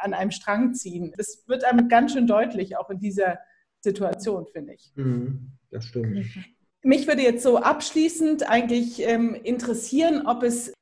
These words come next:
Speaker 1: Denkanstöße gibt und auch gewisse Möglichkeiten zu lernen eigentlich aus der aktuellen Situation,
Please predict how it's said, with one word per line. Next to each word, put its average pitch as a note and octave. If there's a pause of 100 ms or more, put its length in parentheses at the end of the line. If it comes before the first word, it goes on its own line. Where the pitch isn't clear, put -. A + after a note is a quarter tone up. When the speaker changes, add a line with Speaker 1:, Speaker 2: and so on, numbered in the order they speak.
Speaker 1:
Denkanstöße D#4+
gibt D#4+
und A#3
auch G#3+
gewisse F#3+
Möglichkeiten G3+
zu G#3+
lernen C4
eigentlich D#4
aus B3+
der -
aktuellen A#3+
Situation, A3